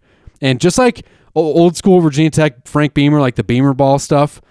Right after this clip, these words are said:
they line up a, Liberty lines up a kick, and Virginia Tech blocks the field goal, takes it back to the house, but oh no, they themselves called a timeout to ice kicker right before it happened, so they did it to themselves,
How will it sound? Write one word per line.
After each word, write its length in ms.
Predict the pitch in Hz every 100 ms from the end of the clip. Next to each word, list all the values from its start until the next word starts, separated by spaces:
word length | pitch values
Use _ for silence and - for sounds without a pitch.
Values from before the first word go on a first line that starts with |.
| _ -
they 100 | 135
line 260 | 135 160
up 140 | 165 165
a, 40 |
Liberty 380 | 147 139 151 165
lines 280 | 151 143 147
up 120 | 151
a 40 | 135
kick, 460 | - 147 - - - _ _ -
and 420 | 147 131 131 123
Virginia 280 | 117 127 160
Tech 200 | 156 147
blocks 480 | 113 127 143 160 -
the 120 | 175
field 340 | - 156 156 135
goal, 360 | 117 107 110 - _ _ -
takes 260 | 175 180
it 80 | 220
back 200 | 165 165
to 80 | 160
the 100 | 135
house, 540 | 139 147 135 - - - _ -
but 160 | 131 151
oh 160 | 175 175
no, 440 | 175 160 139 143
they 360 | 131 143 170 185
themselves 540 | 165 165 175 160 156
called 240 | - 139 135
a 20 |
timeout 440 | - 135 139 139
to 60 | - 131
ice 220 | 139 -
kicker 260 | 147 135
right 200 | 131 139
before 280 | 139 151 151
it 40 | 131
happened, 460 | 131 135 160 185 - _ _ -
so 100 | 160
they 80 |
did 220 | 131 143 165
it 80 |
to 80 | 156
themselves, 720 | 147 131 143 156 117 113 113